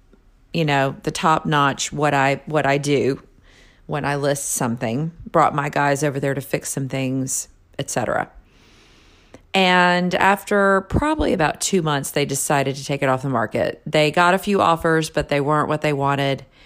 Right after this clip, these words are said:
And they just changed their minds and decided not to sell. So after that, they proceeded to completely remodel their kitchen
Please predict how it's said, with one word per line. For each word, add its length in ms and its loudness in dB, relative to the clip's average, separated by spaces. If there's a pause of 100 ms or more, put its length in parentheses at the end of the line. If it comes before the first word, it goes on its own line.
(440)
And 260 -2
they 140 -2
just 440 -4 (220)
changed 600 -4
their 100 2
minds 460 0
and 200 -2
decided 500 0
not 360 -2
to 340 -4
sell. 460 -2 (460)
So 320 4
after 320 4
that, 520 4
they 640 0 (140)
proceeded 640 -2
to 560 -2
completely 640 0
remodel 380 2
their 120 2
kitchen 720 -2